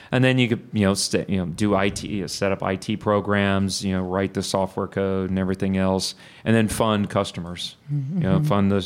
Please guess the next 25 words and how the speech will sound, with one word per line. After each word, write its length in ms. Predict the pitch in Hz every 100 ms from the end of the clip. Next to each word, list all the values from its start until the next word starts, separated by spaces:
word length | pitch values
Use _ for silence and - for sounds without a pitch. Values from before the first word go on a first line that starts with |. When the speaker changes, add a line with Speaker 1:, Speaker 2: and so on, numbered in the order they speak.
| -
Speaker 1:
the, 260 | 98 95 95
the 120 | 95
solar 340 | 95 104 98 92
systems 520 | - 95 95 90 82
and 100 | -
so 140 | -
forth 220 | - 92
that 120 | 190 147
we're, 100 | 151
Speaker 2:
Mm-hmm. 300 | 147 147 -
Speaker 1:
we're 60 | 98
deploying. 400 | - 95 90 90 - -
Speaker 2:
You 100 | 202
mentioned 360 | 180 165 175
having 320 | 170 165 170 160
a 80 |
supportive 360 | 165 170 170 165
family. 400 | 165 165 170 170
Tell 200 | - 185
me 80 | 214
a 40 |
bit 120 | 202 175
about 240 | 156 151
that, 220 | 147 131
'cause 320 | - 139 139